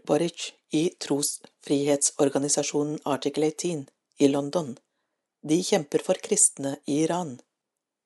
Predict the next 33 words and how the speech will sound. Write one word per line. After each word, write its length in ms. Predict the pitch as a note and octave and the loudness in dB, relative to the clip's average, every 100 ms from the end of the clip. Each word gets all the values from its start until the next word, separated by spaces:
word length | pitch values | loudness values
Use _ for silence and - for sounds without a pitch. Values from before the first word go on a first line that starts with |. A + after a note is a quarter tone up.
| _ _ _ _ _ | _ _ _ _ _
Advokaten 640 | F#3+ A#3 A3+ G#3 G#3 - A3 | 4 4 4 2 2 0 -2
til 160 | F#3 | 0
ekteparet 640 | F#3+ - - - D3 D3 D3+ _ | -2 -2 -6 -2 0 0 -2 _
avviser 540 | C#3+ D3 F3 E3+ - F3 | 2 2 0 -2 0 0
at 160 | E3 | -2
de 60 | F#3 | -4
deltar 420 | E3 D3+ D#3 F3+ | 0 -2 -2 -2
i 60 | G3+ | 0
noe 200 | G#3 F3 | 0 -2
som 160 | C#3+ D#3+ | -4 -6
truer 460 | D#3+ - D3 C3 - - | -4 -4 -2 -2 -6 -6
nasjonens 600 | E3 - C#3 C#3+ E3+ - | -6 -4 -6 -2 2 2
sikkerhet. 640 | - F3+ - - - - - _ _ _ _ _ _ - | 2 0 -2 -2 -4 -8 -18 _ _ _ _ _ _ -2
Han 140 | B2 | 2
sa 140 | C3 C3 | 4 4
i 60 | |
retten 320 | C3+ - - - | 2 -4 -8 -4
også 300 | C#3+ - C#3+ | -2 0 0
at 80 | - | 0
siden 260 | C#3 C3+ C#3 - _ _ _ _ _ - | -2 -2 -6 -8 _ _ _ _ _ 0
Humayun 560 | - D#3 E3 E3+ F3 D#3+ _ | 2 2 0 0 -4 -8 _
lider 320 | C#3 C#3 D3+ D#3+ | -4 -2 0 0
av 80 | |
fremskreden 600 | - C#3 C3 - D#3 D#3+ F3+ | 0 -2 -2 -2 -4 -4 -4
Parkinson, 580 | C3 - D3 - F3+ F#3+ _ _ _ _ | -6 -4 2 2 2 -6 _ _ _ _
kan 140 | - D3 | -2 0
han 80 | E3 | 0
ikke 220 | - F3 | -2 0
delta 320 | D#3+ D3 - | 0 0 -2
i 60 | F#3+ | -2
noe 220 | G3+ E3+ | -2 -2
som 160 | - F3 | -2 -4
truer 400 | - G3+ D#3+ E3 | -4 -2 -2 -4